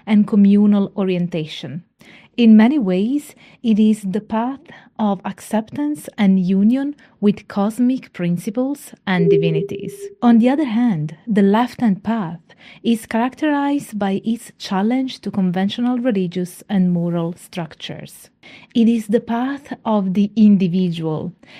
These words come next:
emphasizing personal experience, self-deification, and often antinomian practices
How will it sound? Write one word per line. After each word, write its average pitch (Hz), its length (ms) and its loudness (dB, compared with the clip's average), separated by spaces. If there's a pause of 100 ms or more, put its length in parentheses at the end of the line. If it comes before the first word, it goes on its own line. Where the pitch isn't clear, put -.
(160)
emphasizing 214 1000 2
personal 196 540 -2
experience, 175 840 -4 (260)
self-deification, 220 1400 -4 (200)
and 220 280 6
often 285 480 -4 (180)
antinomian 196 600 2
practices 175 800 -12